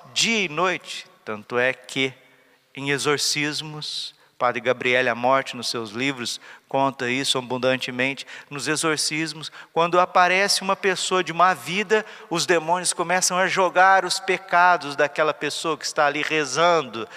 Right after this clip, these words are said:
pela libertação daquele possesso. Começa a jogar todos os pecados na cara da pessoa, diante de todo mundo. O demônio está te vendo dia e noite. Ele sabe o que que você faz no seu quarto, no seu banheiro.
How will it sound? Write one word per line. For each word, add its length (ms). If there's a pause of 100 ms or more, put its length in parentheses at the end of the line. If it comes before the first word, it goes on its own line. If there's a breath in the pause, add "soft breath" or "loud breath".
(180 loud breath)
pela 240
libertação 880
daquele 320
possesso. 640 (280 loud breath)
Começa 420
a 60
jogar 420 (160)
todos 300
os 100
pecados 560
na 160
cara 400
da 80
pessoa, 640 (220 loud breath)
diante 340
de 100
todo 380
mundo. 400 (260 loud breath)
O 120
demônio 520
está 280
te 160
vendo 400
dia 260
e 60
noite. 760 (440 loud breath)
Ele 120
sabe 440
o 20
que 100
que 140
você 260
faz 340
no 60
seu 200
quarto, 420
no 80
seu 220
banheiro. 680